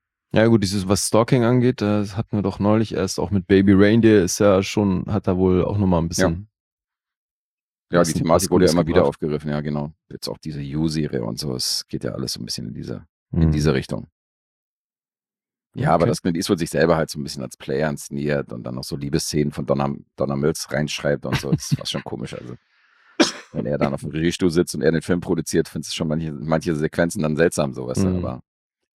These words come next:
Speaker 2: auf der anderen Seite sieht er ja nun wirklich cool aus und das ist ja siebziger Jahre Eastwood, weißt du.
Speaker 1: Klar.
Speaker 2: Natürlich nimmst du ihn ab, dass er ein Flachleger war und so ein Radiomoderator und er hat ja auch eine coole Stimme und so, also insofern
Speaker 1: <laughs>
Speaker 2: kannst du ihm das ja nicht abstreitig machen.
Speaker 1: Ja.
Speaker 2: Oder absprechen.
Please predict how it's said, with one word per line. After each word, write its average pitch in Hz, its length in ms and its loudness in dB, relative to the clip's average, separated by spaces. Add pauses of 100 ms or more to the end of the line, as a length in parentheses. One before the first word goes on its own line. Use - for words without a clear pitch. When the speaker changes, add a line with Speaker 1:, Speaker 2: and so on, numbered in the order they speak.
Speaker 2:
auf - 120 -2
der 69 120 2
anderen 85 180 4
Seite 85 240 4
sieht 90 180 -6
er 87 60 6
ja 71 120 4
nun 67 280 -6
wirklich 71 220 -10 (100)
cool 78 140 -2
aus 50 200 -6
und 50 140 -12
das - 120 -10
ist - 40 -8
ja 71 120 -2
siebziger 73 360 -2
Jahre 80 220 6
Eastwood, 78 340 -4
weißt 73 200 0
du. 80 120 -2 (480)
Speaker 1:
Klar. 131 160 0
Speaker 2:
Natürlich 85 280 2
nimmst 90 200 2
du 87 40 2
ihn 73 60 0
ab, - 120 2
dass 76 160 -2
er 62 80 -4
ein - 20 -16
Flachleger 67 480 -4
war 64 160 0
und 60 100 -8
so - 80 -10
ein 64 80 -10
Radiomoderator 65 720 -2
und 62 40 -4
er 69 60 0
hat 73 60 0
ja 78 80 0
auch 71 60 2
eine 69 120 -2
coole 76 260 -4
Stimme 76 300 -2
und 65 200 -8
so, 60 140 -6
also 65 180 -8
insofern 62 460 -10 (260)
Speaker 1:
<laughs> - 600 -6
Speaker 2:
kannst - 200 0
du 95 40 2
ihm 87 40 2
das 82 100 0
ja 76 100 2
nicht - 160 -2
abstreitig 64 400 -4
machen. - 180 -14 (1120)
Speaker 1:
Ja. 113 140 4
Speaker 2:
Oder 57 120 0
absprechen. - 420 -8